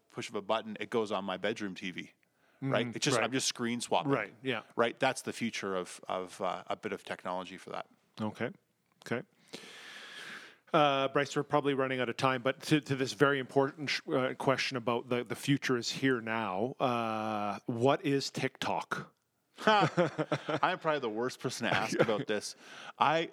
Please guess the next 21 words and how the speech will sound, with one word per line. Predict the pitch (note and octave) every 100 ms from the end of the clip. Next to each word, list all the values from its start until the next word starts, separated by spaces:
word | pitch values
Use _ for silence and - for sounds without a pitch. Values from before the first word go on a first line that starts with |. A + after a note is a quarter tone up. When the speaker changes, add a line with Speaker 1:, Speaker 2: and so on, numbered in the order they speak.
| -
Speaker 1:
I, | A#2+ C#3 E3 E3+ -
uh, | C3 B2 A#2+ -
I've, | B2+ C3+ - -
I | B2
know | B2+ D3+
a | E3
little | B2 A#2+ C3 A#2+
bit | A2
about | G#2+ G#2+
TikTok. | - A2+ A#2+ -
I've | A#2
seen | - C#3+ C3+
TikTok | - C3+ - A2 -
videos, | G#2+ A2+ G2+ F2+ F#2 G#2+ - - - - -
um, | G#2 F#2+ F#2+ F#2+ F#2+ G2 -
and, | - - G2+ G2+
and | G#2 G2+ G2 -
connecting, | A#2+ A2 - A2
like, | G2 F2+ -
music | F#2+ F#2 F#2+ F#2+ F#2
and, | F#2+